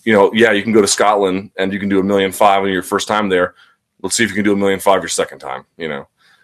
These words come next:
They always do big gates at the first places they go to, and then it's, to some extent, varies as they go, the more they go there. This is all a, a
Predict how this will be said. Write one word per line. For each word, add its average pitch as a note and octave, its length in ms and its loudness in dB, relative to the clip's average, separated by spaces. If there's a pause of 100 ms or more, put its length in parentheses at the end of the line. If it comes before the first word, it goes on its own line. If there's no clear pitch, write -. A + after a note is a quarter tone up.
They F#2+ 120 4
always A2 400 6
do F#2+ 120 -4
big E2+ 240 -6
gates E2 240 -6
at - 60 -20
the - 60 -20
first - 260 -8
places D2+ 240 -6
they D#2 100 -8
go D2+ 160 -10
to, D#2 200 -8
and D2+ 80 -6
then D#2+ 80 -4
it's, - 220 -10 (1200)
to F#2+ 80 -12
some F#2 180 -2
extent, E2 340 -2
varies E2+ 380 2
as E2 140 -4
they D#2+ 60 -4
go, D#2+ 260 -4
the D#2 80 -8
more E2+ 220 -2
they D#2 120 -8
go E2+ 180 -6
there. C2+ 220 -10 (400)
This G2+ 140 0
is G#2 100 0
all F2+ 220 6
a, F2 360 -4
a E2 40 -4